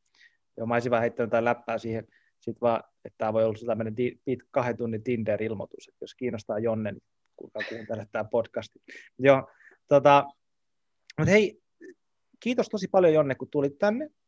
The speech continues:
podcastiin. Mun mielestä tää oli tosi hyvä keskustelu, ja jäi semmonen fiilis, että tässä olisi sata asiaa, mihin olisi voinut mennä, niinku, syvemmälle. Ja tää, niinku, kenttä itsessään,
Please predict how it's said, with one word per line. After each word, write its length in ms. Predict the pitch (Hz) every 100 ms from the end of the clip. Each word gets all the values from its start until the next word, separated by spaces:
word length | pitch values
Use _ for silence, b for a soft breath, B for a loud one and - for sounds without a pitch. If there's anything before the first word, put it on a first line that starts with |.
| _
podcastiin. 680 | 165 160 - 208 - 240 254 _
Mun 120 | 165 170
mielestä 180 | 151
tää 100 | -
oli 80 | 143
tosi 220 | 156 135
hyvä 160 | 131 135 -
keskustelu, 720 | 160 165 - 160 180 175 185 _ -
ja 180 | 143 135 _ _ _ _ _ _ _ _ _ 151
jäi 160 | 151
semmonen 400 | 151 151 143 139
fiilis, 460 | 160 160 143 127 131
että 200 | - - _ _ _ _ _ _
tässä 240 | 131 120 135
olisi 220 | - - _
sata 420 | - 151 147 131
asiaa, 380 | 127 - 127 113
mihin 260 | 117 113 117
olisi 160 | 107
voinut 300 | 120 120 120
mennä, 200 | 113 113
niinku, 220 | 113 110 107
syvemmälle. 680 | - 127 120 113 107 67 - - _ _ _ _ _ -
Ja 200 | 123 113
tää, 160 | 123 120
niinku, 260 | 120 113 - -
kenttä 560 | 151 139 - - 117 135
itsessään, 760 | 131 - 117 - 127 117